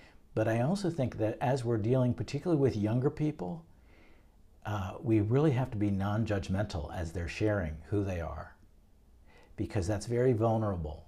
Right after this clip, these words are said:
And the worst thing, particularly religious people do, is judge them when they say who they are. And we need to be accepting of who they are and, and help them as they're growing. So I think it's a very important thing as we're thinking, developing it within ourselves,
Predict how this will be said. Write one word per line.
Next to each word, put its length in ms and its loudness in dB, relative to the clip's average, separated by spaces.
And 100 -2
the 60 0
worst 260 2
thing, 240 0
particularly 420 -2
religious 380 0
people 240 -4
do, 280 -6
is 200 -8
judge 320 2
them 180 -8
when 120 -6
they 100 -4
say 260 -6
who 120 -6
they 160 -8
are. 300 -12
And 120 -6
we 120 2
need 240 -2
to 120 -4
be 340 -2
accepting 540 -2
of 80 -12
who 140 -6
they 160 -4
are 300 -6
and, 320 -4
and 220 -4
help 320 -4
them 400 -4
as 120 -8
they're 160 -4
growing. 420 -4
So 140 -14
I 40 -12
think 120 0
it's 100 0
a 40 0
very 180 2
important 400 -4
thing 200 -4
as 120 -10
we're 120 -8
thinking, 400 -8
developing 480 4
it 100 4
within 240 0
ourselves, 720 -2